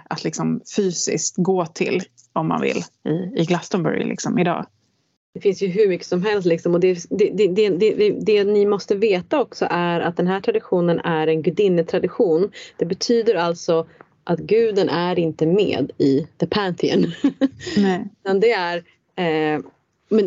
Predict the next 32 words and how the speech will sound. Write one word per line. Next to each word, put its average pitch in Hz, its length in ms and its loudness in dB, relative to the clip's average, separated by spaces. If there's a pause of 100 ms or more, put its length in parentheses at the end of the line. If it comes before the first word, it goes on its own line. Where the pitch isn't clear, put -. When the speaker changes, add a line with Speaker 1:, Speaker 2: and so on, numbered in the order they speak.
Speaker 2:
men, 202 240 4
men 202 160 4
det 190 60 4
är 226 80 4
ju 302 120 4
som 190 140 0
du 175 80 0
säger, 180 300 4
män 214 300 2
går 190 400 2
kursen, 202 460 -2
icke-binära 185 540 0
går 190 160 2
kursen, 196 440 0
kvinnor 190 280 2
går 190 180 2
kursen. 190 460 -2 (420)
Eh, 175 400 0 (260)
och, 185 180 2 (140)
och, 180 260 -2 (120)
och 175 180 0 (540)
när 202 400 2
du 196 160 4
har 175 440 0
jobbat 185 680 0
genom 214 340 2
alla 170 220 2
nio 165 520 4
liksom, 156 560 -2
steg 160 600 0
i 165 80 4
spiralen, 156 840 0